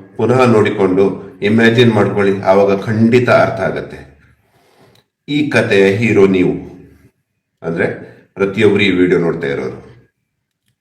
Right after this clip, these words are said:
ವಿಶೇಷವಾಗಿ ಈ ಕಥೆಯಲ್ಲಿರುವ ಹೀರೋ ಒಬ್ಬ ನಿಶ್ಶಕ್ತ,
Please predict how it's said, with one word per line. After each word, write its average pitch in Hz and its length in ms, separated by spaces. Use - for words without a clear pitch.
ವಿಶೇಷವಾಗಿ 120 1000
ಈ 160 240
ಕಥೆಯಲ್ಲಿರುವ 110 800
ಹೀರೋ 113 420
ಒಬ್ಬ 101 180
ನಿಶ್ಶಕ್ತ, 117 680